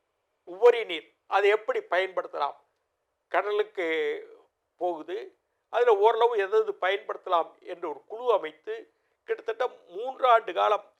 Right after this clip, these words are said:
அந்த குழு பரிசீலனை செய்தது. அது போய் இந்திரா காந்தி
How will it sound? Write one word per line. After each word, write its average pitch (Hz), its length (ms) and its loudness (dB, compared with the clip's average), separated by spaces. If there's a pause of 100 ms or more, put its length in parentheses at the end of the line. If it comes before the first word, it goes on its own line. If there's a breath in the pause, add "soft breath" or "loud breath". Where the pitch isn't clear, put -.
(120)
அந்த 160 160 -6
குழு 190 280 -10 (180)
பரிசீலனை 190 500 -6
செய்தது. 131 440 -20 (960)
அது 226 200 6
போய் 277 160 -6 (160)
இந்திரா 226 320 4
காந்தி 202 260 -2